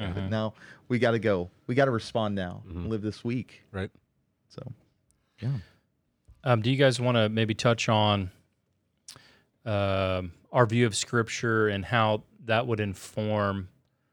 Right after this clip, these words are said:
Speaker 1: what we think is a, a more appropriate
Speaker 2: Mm.
Speaker 1: worship service, a worship of God, and how the Scripture not only would inform worship, but it informs worship via our understanding of who God is, and kind of what Scriptures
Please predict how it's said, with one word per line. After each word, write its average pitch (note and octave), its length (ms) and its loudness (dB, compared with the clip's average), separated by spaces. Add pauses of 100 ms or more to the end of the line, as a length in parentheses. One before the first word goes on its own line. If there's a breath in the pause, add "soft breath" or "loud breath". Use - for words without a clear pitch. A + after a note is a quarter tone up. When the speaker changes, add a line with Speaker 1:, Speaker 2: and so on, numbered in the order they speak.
(280)
Speaker 1:
what G#2 320 -4
we A2 100 -2
think G2 300 -4
is G2+ 500 -4
a, G2 380 -6
a A#2 60 -4
more G#2 180 0
appropriate G#2 440 -4 (400)
Speaker 2:
Mm. A2 60 -8
Speaker 1:
worship G#2+ 420 -4
service, A#2 380 -6
a G#2+ 40 -2
worship G#2 440 -2
of G2+ 160 -6
God, G#2 400 2 (520 soft breath)
and F#2+ 440 0 (180)
how A2 260 2
the G2+ 100 0
Scripture - 440 -2
not G2+ 200 0
only G2+ 220 0
would F#2+ 220 -2
inform F#2+ 600 -6 (120)
worship, A2+ 460 0
but G2+ 120 0
it G#2 80 -2
informs G#2 560 -2
worship A#2 600 2
via A2 420 2
our G2+ 260 2
understanding G#2 680 -2
of F2+ 160 -4 (120)
who B2+ 200 4
God A2 320 2
is, F#2+ 500 -2 (560 soft breath)
and A#2 80 -8
kind F3 140 6
of C3+ 80 4
what C#3 160 4
Scriptures A2+ 800 0